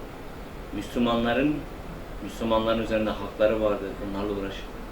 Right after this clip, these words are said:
O yüzden boş şeylerden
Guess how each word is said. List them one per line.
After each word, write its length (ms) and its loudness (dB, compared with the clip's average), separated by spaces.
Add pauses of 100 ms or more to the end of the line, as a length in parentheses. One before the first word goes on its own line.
(540)
O 40 0
yüzden 380 4 (1000)
boş 280 0
şeylerden 600 2